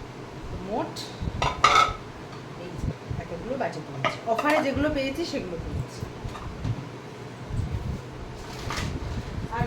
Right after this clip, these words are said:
দেখেন মেরি চা আমাদের এখানে কোথাও পাওয়া যায় না, স্পেন্সার্সেই কেবলমাত্র পাওয়া যায়, কিন্তু অনেকদিন পাওয়া যাচ্ছিল না, এখন যা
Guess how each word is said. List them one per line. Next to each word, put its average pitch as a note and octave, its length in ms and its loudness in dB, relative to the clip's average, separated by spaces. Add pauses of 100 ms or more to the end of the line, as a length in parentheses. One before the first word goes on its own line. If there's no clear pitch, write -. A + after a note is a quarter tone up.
দেখেন A3+ 300 0 (1900)
মেরি B3 340 4
চা C#4+ 100 8 (220)
আমাদের A#3+ 320 2
এখানে B3+ 180 2 (100)
কোথাও A3 360 2
পাওয়া F3 200 4
যায় D3 180 -2
না, C#3 60 -4 (160)
স্পেন্সার্সেই A3+ 760 -2
কেবলমাত্র G#3+ 420 0 (120)
পাওয়া F#3+ 240 4
যায়, B3 220 2
কিন্তু G#3 200 0 (100)
অনেকদিন G3 320 -4 (140)
পাওয়া F#3+ 260 2
যাচ্ছিল G#3+ 380 -4 (120)
না, D#4 60 0 (1000)
এখন G3 160 -4 (120)
যা F#3 80 2